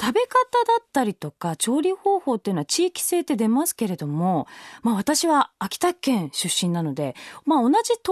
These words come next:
北というところで近いものがあるのかなと思いきや、全然予想したものをはるかに超えてきたなと。びっくりしましたね。すごいです。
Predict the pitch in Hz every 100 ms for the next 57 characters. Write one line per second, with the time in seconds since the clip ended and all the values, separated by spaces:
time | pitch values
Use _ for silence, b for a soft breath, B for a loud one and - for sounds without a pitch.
0 | 453 453 453 - 427 427 427 - 403 392
1 | 392 320 240 - - 494 523 403 285 220
2 | 269 415 349 254 269 269 - 170 175 254
3 | 262 - 151 156 123 B B B B B
4 | 165 165 240 349 427 381 392 359 311 285
5 | 339 359 - 320 285 302 262 185 294 427
6 | - 208 - 196 165 214 - 160 143 -
7 | - - B 294 285 269 B - - 151
8 | - 165 180 202 202 220 - 247 247 262
9 | 277 285 302 302 277 247 269 196 214 -